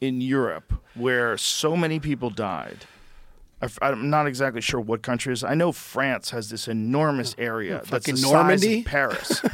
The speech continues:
Speaker 1: But France has an enormous area the size of Paris that no one can go into. Do you know that?
Speaker 2: Mm-mm.
Speaker 1: They have so many unexploded ordin-, ordnance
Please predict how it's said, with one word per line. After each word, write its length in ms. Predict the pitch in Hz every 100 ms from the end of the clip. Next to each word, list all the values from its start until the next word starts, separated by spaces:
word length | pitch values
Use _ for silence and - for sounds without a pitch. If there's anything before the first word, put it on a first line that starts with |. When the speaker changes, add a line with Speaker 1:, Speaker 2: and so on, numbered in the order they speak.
| 277 - - -
Speaker 1:
But 100 | 123
France 260 | 202 247 220
has 160 | 147
an 100 | 131
enormous 320 | 135 143 131
area 220 | 139 135 117
the 100 | 107
size 300 | 147 139 117
of 80 |
Paris 340 | - 139 123 95
that 100 | 101
no 160 | 117
one 140 | 120 104
can 140 | 101
go 100 | 92
into. 300 | 92 82 - - _
Do 80 | 120
you 60 |
know 160 | 127 147
that? 280 | 185 196 -
Speaker 2:
Mm-mm. 300 | 185 165 113 _ _ _ _
Speaker 1:
They 100 | 147
have 180 | 160 123
so 360 | - - 180 202
many 640 | 214 196 185 147 117 101 -
unexploded 760 | 151 160 - - 151 151 147
ordin-, 540 | - 131 139 143 139 131
ordnance 640 | 131 139 139 143 143 -